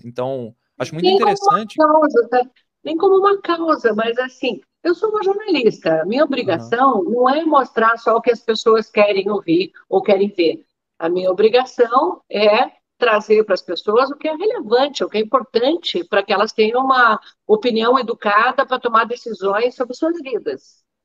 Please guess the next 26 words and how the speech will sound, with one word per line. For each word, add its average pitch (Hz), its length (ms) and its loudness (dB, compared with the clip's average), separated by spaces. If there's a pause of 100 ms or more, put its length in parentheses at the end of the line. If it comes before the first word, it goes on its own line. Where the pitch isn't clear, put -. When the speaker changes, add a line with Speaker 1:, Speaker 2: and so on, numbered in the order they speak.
(360)
Speaker 1:
Sim, 135 240 -8
Speaker 2:
Né? 165 60 -4
Speaker 1:
mas 175 160 -2
em 156 40 -2
algum 156 200 -2
momento 170 340 -4
você 175 200 -10
Speaker 2:
E - 20 -8
eu - 40 -18
Speaker 1:
percebeu 208 400 0
que 302 120 2
Speaker 2:
não 311 80 4
vi - 80 -4
Speaker 1:
aquilo 311 180 -2
era 302 120 -2
Speaker 2:
em 277 40 -2
nenhum 330 140 -2
Speaker 1:
relevante. 294 400 2
Speaker 2:
momento 262 440 -2
assunto 277 420 -6
mais 277 200 4
relevante 269 640 -2
do 208 120 -6
que 214 140 -2
esse 180 280 -4 (120)
Speaker 1:
Sim. 120 120 -16